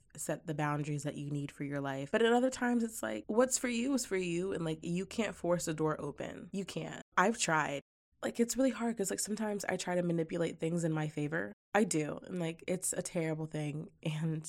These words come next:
we're working on it. Every time I've tried to do that, it seems like it's working. And it seems like I'm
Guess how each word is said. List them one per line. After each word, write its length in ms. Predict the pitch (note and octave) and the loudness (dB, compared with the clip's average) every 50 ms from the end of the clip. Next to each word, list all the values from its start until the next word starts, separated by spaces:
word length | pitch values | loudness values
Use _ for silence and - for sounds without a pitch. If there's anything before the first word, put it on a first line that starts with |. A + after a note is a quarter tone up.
| - - - | -10 -6 -2
we're 120 | - G3 | 0 4
working 340 | F#3+ G3 F#3+ F#3+ F#3 E3 D#3 | 6 6 6 6 4 0 0
on 100 | D3 D3 | 0 0
it. 180 | D3 D#3 D#3+ - | -2 -2 0 4
Every 220 | - G#3+ G#3+ B3 | 4 4 4 4
time 180 | B3 - A#3+ A3+ | 2 2 2 2
I've 120 | G3+ F#3+ | 2 2
tried 220 | - - G3 F#3+ F#3+ | 0 0 -2 -2 -2
to 80 | G3 | -2
do 200 | E3 D#3 E3+ F#3 G3 | -2 0 2 2 2
that, 300 | F3+ D#3+ D#3+ E3 E3 - - | 2 0 -2 -4 -2 2 4
it 160 | A3+ A3 - | 4 4 6
seems 360 | - - - G3 F#3 G#3 G#3 | 4 4 4 4 4 4 4
like 140 | A3+ A#3 A#3 | 4 2 2
it's 160 | C#4 A#3 - | 2 0 0
working. 460 | B3 A#3+ A#3+ A#3 - C#4+ C4+ C4 C#4 | 2 2 0 0 0 -2 0 0 0
And 80 | - F#3+ | 0 -2
it 120 | - - | -2 -2
seems 380 | - - - G3 G3 G#3 G3 F#3+ | -2 0 2 2 2 2 4 4
like 140 | F3+ F3 - | 2 2 2
I'm 400 | - - E3+ E3 E3 E3 F3 - | 2 0 0 0 -2 -2 -4 -8